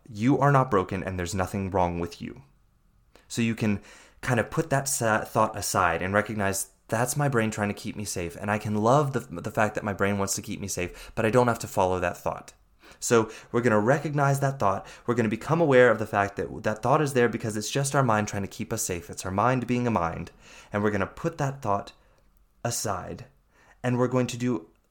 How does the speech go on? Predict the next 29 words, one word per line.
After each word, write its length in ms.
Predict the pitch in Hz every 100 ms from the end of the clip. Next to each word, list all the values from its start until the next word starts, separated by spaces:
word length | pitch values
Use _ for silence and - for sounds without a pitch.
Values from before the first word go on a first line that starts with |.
| -
the 100 | 123
third 360 | - 151 165 156
step, 360 | - 101 92
which 200 | 104 98
is 140 | 104 101
a 40 |
small 580 | - - 123 131 139 139
pattern 360 | - 113 101
disrupt. 460 | 90 85 90 80 - - - -
And 140 | 110
we're 100 | 113
gonna 240 | 117 117 -
ask 380 | 143 160 156 - -
ourselves 840 | 120 117 - 95 92 92 87 - _ _ _ _
these 460 | - 127 131 127 - _ _
questions. 760 | - - 104 - - - - - _ _ _ _ _ _ _ - - _ _
Number 280 | - 113 139
one, 260 | 147 95 - - _ _ _ _ _ - -
what 200 | 113 147
if 140 | 170
I 100 | 151
really 460 | 135 107 123 147 175
believed 600 | 143 135 123 95 87 - -
that 140 | 117
I 100 | 110
could 140 | 107 101
achieve 280 | - 101
this 160 | 90 87
goal? 300 | - 80 -